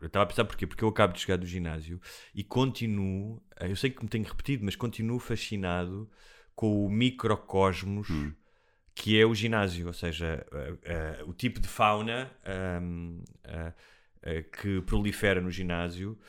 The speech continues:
Speaker 1: E eu sinto-me um bocado como o Darwin, mas em vez de estar a estudar a evolução das espécies, estou a estudar a desevolução das espécies,
Speaker 2: Uhum.
Speaker 1: não é? E hoje vi, só um pequeno apontamento, hoje vi um gajo a treinar com um gorro de lã.
Speaker 2: Sim. Não, não viste lá o gajo de óculos escuros?
Speaker 1: Já vi o gajo de óculos escuros, já.
Speaker 2: Foda-se. É,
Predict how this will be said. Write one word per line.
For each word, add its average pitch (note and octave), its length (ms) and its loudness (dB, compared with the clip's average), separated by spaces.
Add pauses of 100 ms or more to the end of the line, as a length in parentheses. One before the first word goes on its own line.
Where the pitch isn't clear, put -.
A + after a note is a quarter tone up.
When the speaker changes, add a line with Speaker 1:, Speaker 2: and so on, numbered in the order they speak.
(400)
Speaker 1:
E A#2 100 6
eu C3 60 8
sinto-me C#3 300 0
um C#3+ 80 -2
bocado G#2 380 2
como G#2 580 0
o F#2+ 560 -2
Darwin, G2 640 4
mas G#2+ 180 2
em A#2 60 0
vez B2+ 200 4
de - 40 -10
estar - 460 2
a - 20 -2
estudar G2 380 0
a F#2 80 2
evolução F#2+ 400 -4
das F#2+ 100 0
espécies, G#2 400 -2
estou A#2 220 -4
a - 20 0
estudar A2 320 0
a - 20 4
desevolução A2+ 760 0
das G#2 100 -2
espécies, F2 320 0
Speaker 2:
Uhum. D#2+ 160 2
Speaker 1:
não D2+ 80 -6
é? - 60 -14 (400)
E A2+ 100 6
hoje C3+ 180 8
vi, D3 140 4
só A#3 180 4
um A3 140 6
pequeno D3+ 240 2
apontamento, A2 400 2
hoje C#3 140 2
vi C3 80 0
um C3+ 80 0
gajo D3 340 4
a - 20 -6
treinar C#3 280 0
com C#3 200 2
um C3 60 4
gorro G2+ 320 6
de F#2+ 60 0
lã. E2 240 0 (280)
Speaker 2:
Sim. D#2 280 -4 (680)
Não, F#2+ 120 6
não G2+ 100 8
viste G2+ 160 2
lá A2 80 4
o G2 40 6
gajo F#2 160 4
de G2 40 0
óculos - 160 -2
escuros? G#2+ 260 -2
Speaker 1:
Já A#2+ 120 8
vi C#3 100 8
o C3+ 40 8
gajo D#3 200 12
de - 80 6
óculos - 60 0
escuros, - 280 8
já. D3 220 12
Speaker 2:
Foda-se. F2+ 220 2
É, E2 100 8